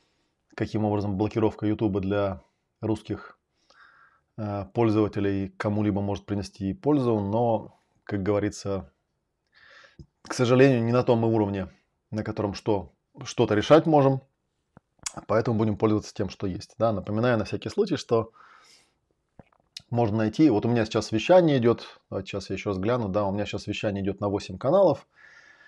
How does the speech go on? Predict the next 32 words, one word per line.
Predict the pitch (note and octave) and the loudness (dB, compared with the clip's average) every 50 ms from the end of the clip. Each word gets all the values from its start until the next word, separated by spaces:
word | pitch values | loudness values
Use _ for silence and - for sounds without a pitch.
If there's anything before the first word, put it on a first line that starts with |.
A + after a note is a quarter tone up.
| _ _ _ | _ _ _
Я | A#2 A#2 A2 | 2 2 4
вещаю | G#2+ G#2+ - G#2+ G2 F#2+ | 2 0 -2 -4 -2 -2
в | G2 | 0
Одноклассниках, | F#2+ F#2+ - - E3 F3+ F3 - C#3+ C3 - B2+ A#2+ - - | 0 0 4 6 6 6 6 2 -2 -2 -2 -2 -4 -4 -8
ВКонтакте | - - G#2+ G2 F#2+ F#2+ - C#3+ C#3+ C#3+ - - C3 B2 A#2+ | -10 -8 -8 -6 0 4 4 4 4 2 0 0 2 2 2
в | G#2+ G2 | 0 0
двух | G2+ A2 A#2 A2 - | 0 -2 -2 -2 -4
местах, | A2 G#2 - - A2 G#2+ G#2 - - - | -8 -10 -4 -2 -2 -2 -2 -2 -8 -14
в | - - | -14 -12
Фейсбуке | G2+ F#2 F#2 G#2 A#2+ C#3 C#3 - | -10 -8 -6 -4 -4 -4 -2 -4
в | A2 G2+ | -2 -2
двух | G#2 G#2+ G#2 | -2 -2 -4
местах, | G#2+ G2+ - - - G#2 G#2 G2+ - - - _ - | -6 -10 -10 -6 -4 -4 -4 -4 -8 -16 -20 _ -12
э, | |
в | F#2+ F#2 F#2 F2+ F#2 F#2 F2+ - _ _ | -10 -10 -8 -8 -8 -10 -12 -14 _ _
Твиттере | C#3 C#3 C#3+ _ - B2 A#2 A2+ A2 G#2+ G#2+ G2+ | -2 -2 -2 _ -2 0 2 4 4 2 2 0
и | - - B2 C3+ C3 | -2 -4 -2 -2 -2
в | - | -2
Телеграме | - C3+ B2+ C3 C3 C3 A2 F#2+ F2 F2+ | -2 -2 0 4 6 6 6 6 2 -2
даже, | E2+ E2+ E2 E2 E2 | -4 -4 -6 -6 -6
да, | F2+ G#2+ G#2+ | -6 -6 -6
и, | |
по-моему, | - - F#2+ G#2 A2 A2+ G2 | -6 -6 -6 -6 -6 -6 -8
в | - | -8
Телеграме | - G2 G2+ G2 G#2+ G2+ G2+ G2 | -6 -6 -4 -2 -2 -2 -2 -4
даже | F#2+ F#2+ F#2 G2 | -4 -4 -4 -4
работает. | G#2 G#2 - F3+ - A2 F#2 - _ _ _ _ _ _ _ _ _ _ _ _ _ _ _ - | -4 -4 -6 -6 -8 -8 -12 -12 _ _ _ _ _ _ _ _ _ _ _ _ _ _ _ -12
Давайте | G2+ F#2 F#2 F#2+ F#2+ E2+ - | -10 -10 -8 -8 -10 -10 -10
щас | - F#2 - - - - - _ _ - | -12 -12 -12 -14 -16 -18 -20 _ _ -10
загляну, | F#2+ F#2 G2+ F#2 G2+ G2+ G2+ G2+ F2+ | -6 -4 -2 -2 -2 -2 -2 -4 -6
посмотрю. | D#2 - - - - F#2 F#2 - D#3 G3 F#3 - - _ _ _ _ _ _ _ _ - _ _ _ _ _ _ - _ _ _ _ _ | -8 -12 -14 -10 -10 -10 -4 -4 -4 -4 -4 -8 -14 _ _ _ _ _ _ _ _ -20 _ _ _ _ _ _ -20 _ _ _ _ _
Да, | B2+ E3 D3 A#2+ A2+ A2 - | 8 8 10 10 8 6 2